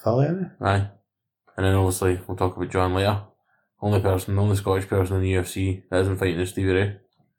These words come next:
Speaker 1: Then you look at if, we'll talk about Glasgow.
Speaker 2: No, no.
Speaker 1: Get there eventually, but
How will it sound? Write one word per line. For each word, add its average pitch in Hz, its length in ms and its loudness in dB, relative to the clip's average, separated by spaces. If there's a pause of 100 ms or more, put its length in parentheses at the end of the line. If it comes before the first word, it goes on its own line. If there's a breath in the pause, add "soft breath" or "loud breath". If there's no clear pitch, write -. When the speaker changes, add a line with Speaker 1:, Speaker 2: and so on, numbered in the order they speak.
(140)
Speaker 1:
Then 98 180 4
you 98 100 4
look 107 220 2
at 107 100 4
if, - 380 -4 (480)
we'll 101 120 -4
talk 98 260 -4
about 101 200 -8
Glasgow. 92 440 -6 (160)
Speaker 2:
No, 98 120 -10
no. - 120 -12 (400)
Speaker 1:
Get 104 140 0
there 98 160 2
eventually, 85 440 -2 (100)
but - 200 -6